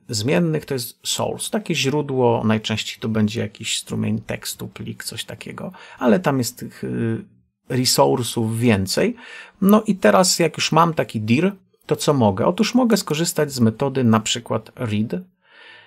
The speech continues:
i w pętli co robię? Ten read bierze kolejne podpliki czy podkatalogi, które się w tym DIR, w tym konkretnym katalogu znajdują, reprezentowanym tutaj przez ten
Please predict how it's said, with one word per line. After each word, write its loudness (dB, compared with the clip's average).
i 4
w -6
pętli 2
co 2
robię? 2
Ten -2
read 4
bierze 0
kolejne 0
podpliki -4
czy -2
podkatalogi, 0
które 2
się 0
w -6
tym 2
DIR, 0
w -14
tym -2
konkretnym -2
katalogu 0
znajdują, 2
reprezentowanym 0
tutaj -4
przez -10
ten -2